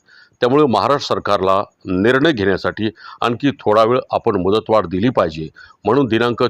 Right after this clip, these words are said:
चोवीस नऊ दोन हजार चोवीस वार मंगळवार रोजीचे दादर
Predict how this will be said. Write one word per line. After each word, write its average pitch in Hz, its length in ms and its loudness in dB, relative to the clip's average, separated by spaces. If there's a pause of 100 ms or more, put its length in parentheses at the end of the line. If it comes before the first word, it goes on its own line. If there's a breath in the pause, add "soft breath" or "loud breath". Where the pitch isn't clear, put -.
(120)
चोवीस 131 460 2
नऊ 107 280 0 (1000 soft breath)
दोन 117 160 2
हजार 95 340 0 (260)
चोवीस 131 360 0 (260 loud breath)
वार 110 200 4
मंगळवार 98 440 2
रोजीचे 95 380 -2
दादर 92 420 0